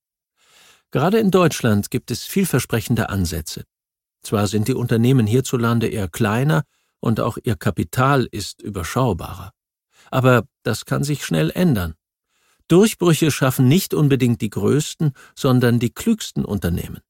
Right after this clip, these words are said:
Bei CureVac aus Tübingen zum Beispiel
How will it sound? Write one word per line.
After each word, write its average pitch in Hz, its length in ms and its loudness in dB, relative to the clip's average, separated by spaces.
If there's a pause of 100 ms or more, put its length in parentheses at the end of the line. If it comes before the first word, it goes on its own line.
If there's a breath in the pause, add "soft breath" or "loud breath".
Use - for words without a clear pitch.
(840)
Bei 123 240 2
CureVac 135 1120 0
aus - 400 -8
Tübingen 120 540 2
zum 98 200 -6
Beispiel 98 520 -4